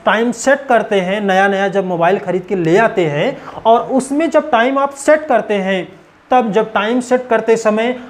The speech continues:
आपको लिखा होता है जीएमटी से आपको कितना करना है, प्लस पाँच घंटे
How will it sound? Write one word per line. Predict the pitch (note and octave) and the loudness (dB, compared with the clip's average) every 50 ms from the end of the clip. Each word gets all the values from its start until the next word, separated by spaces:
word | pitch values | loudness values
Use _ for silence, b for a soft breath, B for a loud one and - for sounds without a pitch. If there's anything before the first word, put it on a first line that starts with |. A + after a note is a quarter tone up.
| B - - | B 0 2
आपको | F#3+ F#3+ G3 F#3+ - - A3+ A3 | 4 4 2 2 -2 0 0 2
लिखा | G#3 F#3 F3+ F3 F#3 F#3+ G3+ | 2 2 0 0 0 0 2
होता | G3 F#3+ G3 G3 G3 G3+ G3+ G3+ F#3+ | 2 0 0 -2 0 2 2 2 2
है | F#3+ G3 G#3 G3+ | 2 0 0 0
जीएमटी | D#3 B2 B2 D#3+ F3 F#3 G3+ G#3+ A3+ G#3 G#3 - E3+ F3 E3+ F3 F#3 G#3 G#3 - - - - - - - - A#3 A#3+ B3 B3+ B3 - - - - | -2 -2 -4 -4 -2 -2 -2 -2 -4 -6 -8 -8 -6 -4 -4 -4 -4 -4 -6 -8 -10 -16 -20 -20 -6 -2 2 4 4 4 4 2 -2 -8 -14 -14
से | - - - A3 G3+ G3+ A#3 A3 G3+ | -4 2 4 6 6 6 6 4 4
आपको | F3+ F#3 F#3+ F#3 - - G#3+ | 2 2 2 0 -4 -6 -4
कितना | G#3 - G#3+ - - G#3+ A3 A3 | -4 -4 -4 -2 0 0 0 2
करना | A3 A3 A3 G#3+ A3 A3+ A3+ A3 | 2 2 2 2 2 2 2 2
है, | G#3+ A3 A#3+ C#4 C4+ - - - - - - - - | 2 0 0 -2 -4 -6 -12 -18 -20 -20 -12 -6 -2
प्लस | A3 A3+ A#3 B3 B3 - - - - - - - - - _ _ - | 2 2 4 2 2 -2 -8 -14 -18 -20 -20 -20 -20 -20 _ _ -2
पाँच | G#3 G3 G3 G#3 A3+ A3 - - - - - - - - - - - - - - - - - - - | 0 0 2 0 0 -2 -6 -10 -16 -20 -20 -20 -20 -20 -20 -20 -20 -20 -20 -20 -20 -20 -18 -12 -8
घंटे | D3+ C#3+ D3+ F3+ G3+ G3+ F#3 A3 G#3+ G#3+ A3+ A3+ G#3+ | -4 0 2 4 4 4 6 6 6 6 4 2 -2